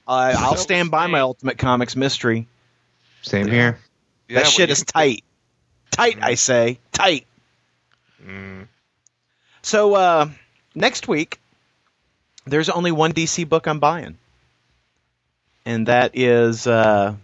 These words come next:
Speaker 1: the Elseworlds book that I'm enjoying so much, Superman: Last Family of Krypton. But there is nothing else from D C that's coming out next week that's worth a damn, in my opinion.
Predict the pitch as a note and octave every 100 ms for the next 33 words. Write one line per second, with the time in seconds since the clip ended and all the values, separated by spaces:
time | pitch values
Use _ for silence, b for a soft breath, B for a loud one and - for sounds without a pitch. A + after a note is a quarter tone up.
0 | G2 A#2 A2 A2 C3+ - A#2 G2+ G2 -
1 | G#2 - G2+ F#2+ G2 G2 G#2 G2+ - G#2
2 | G2 F2+ - - - G#2 G2+ G2 F#2+ -
3 | G#2 G2+ F#2+ - A#2 - G#2 F#2+ F#2 -
4 | A#2+ D3+ A#2+ F#2+ F#2+ A2 C3 C3+ C3 B2+
5 | - C3 B2 A#2+ - C3+ G2+ - G2+ F#2+
6 | F#2+ F#2+ - F#2+ - - G2 G#2 G2 F2
7 | E2 E2+ D#2 D#2+ F#2 F2+